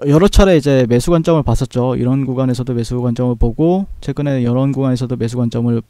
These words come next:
봤었고요. 최근에 이제 내려오는 파동이 있을 때 이런 데에서도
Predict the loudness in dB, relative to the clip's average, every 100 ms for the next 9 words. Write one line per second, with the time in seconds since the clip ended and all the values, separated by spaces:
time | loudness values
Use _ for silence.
0 | _ _ -2 0 -4 -4 -4 -4 -10 _
1 | _ _ -10 -8 -4 -2 -2 -2 -2 0
2 | 0 2 0 -2 -2 -4 -4 -6 -8 -4
3 | -2 0 0 -2 -2 -2 -4 -4 -4